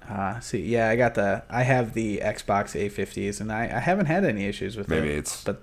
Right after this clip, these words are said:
Speaker 1: yeah, that would suck if it wouldn't sync. That, that'd be very stressful.
Speaker 2: Right, and then there's times that I have issues with, like, Risky's like, "I can hear, like, every third word you're saying right now," and I just turn it off.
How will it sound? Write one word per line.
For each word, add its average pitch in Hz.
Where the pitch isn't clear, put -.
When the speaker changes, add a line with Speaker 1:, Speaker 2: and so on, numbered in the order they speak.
Speaker 1:
yeah, 120
that 120
would 117
suck 120
if -
it 95
wouldn't 104
sync. 113
That, 104
that'd 104
be 104
very 107
stressful. 104
Speaker 2:
Right, 92
and 101
then 98
there's 95
times 85
that 82
I 78
have 78
issues 82
with, -
like, 76
Risky's 80
like, 76
"I 76
can 87
hear, 87
like, 85
every 87
third 87
word 82
you're 73
saying 71
right 58
now," 65
and 64
I 73
just 67
turn 65
it 60
off. 65